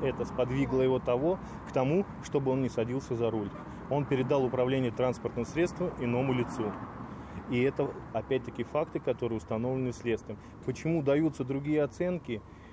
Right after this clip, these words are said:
э, я могу предполагать, но не могу ничего утверждать. В моем понимании на следствие происходит беспрецедентное давление, э, по, э, обстоятельствам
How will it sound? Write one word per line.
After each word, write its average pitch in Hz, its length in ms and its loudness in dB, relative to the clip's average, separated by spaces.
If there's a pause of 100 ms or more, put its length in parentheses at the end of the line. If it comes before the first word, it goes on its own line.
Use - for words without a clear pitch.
(440)
э, 120 460 4
я 131 160 2
могу 139 240 2
предполагать, 135 640 2
но 131 60 0
не 120 100 2
могу 120 240 2
ничего 123 320 0
утверждать. 113 540 0 (520)
В 117 80 -10
моем 160 320 2
понимании 143 800 0
на 143 220 2
следствие 127 680 2 (240)
происходит 123 500 0
беспрецедентное 117 800 -2
давление, 104 560 0 (500)
э, 110 300 4 (100)
по, 135 280 4 (120)
э, 113 340 2
обстоятельствам 117 840 0